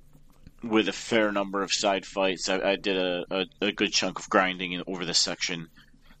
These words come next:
and, uh, she was right back up to where she needed to be. That's the only one I've done, given the, given the comments from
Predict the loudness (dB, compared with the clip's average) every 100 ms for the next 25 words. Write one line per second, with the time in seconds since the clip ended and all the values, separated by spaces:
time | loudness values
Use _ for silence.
0 | -18 -2 0 0 0 0 0 0 0 0
1 | 0 0 0 -2 -4 -4 -6 -2 -2 0
2 | 0 0 -4 -6 -6 -8 -2 -2 -2 -6
3 | -18 -20 -8 0 0 2 0 2 0 0
4 | 0 -2 0 0 0 -4 -10 -4 -2 0
5 | 0 2 2 2 -2 -12 -20 -20 -20 -10
6 | 0 2 4 2 2 2 0 -4 -8 -8
7 | -8